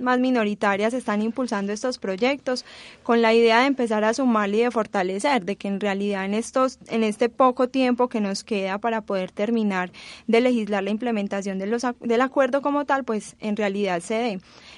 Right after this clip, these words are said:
Y son temas muy importantes, pues, porque lo que nos dice es que de los seis puntos del acuerdo todavía faltan de proyectos de ley en cinco de esos puntos. Entonces, estamos hablando de unos grandes vacíos todavía que hay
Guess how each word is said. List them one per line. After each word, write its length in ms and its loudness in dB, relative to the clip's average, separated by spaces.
Y 120 0
son 320 6
temas 340 4
muy 200 4
importantes, 680 0
pues, 200 -4
porque 280 -2
lo 140 -2
que 140 -2
nos 180 0
dice 420 0
es 120 -10
que 180 -2
de 140 -2
los 180 -4
seis 220 -2
puntos 360 0
del 140 -2
acuerdo 560 -2
todavía 520 4
faltan 480 -4
de 120 -4
proyectos 600 0
de 100 0
ley 300 0
en 440 -2
cinco 380 2
de 120 4
esos 200 -2
puntos. 480 -10
Entonces, 340 -6
estamos 400 2
hablando 320 0
de 120 0
unos 200 0
grandes 420 2
vacíos 480 -4
todavía 480 -2
que 140 -6
hay 200 -2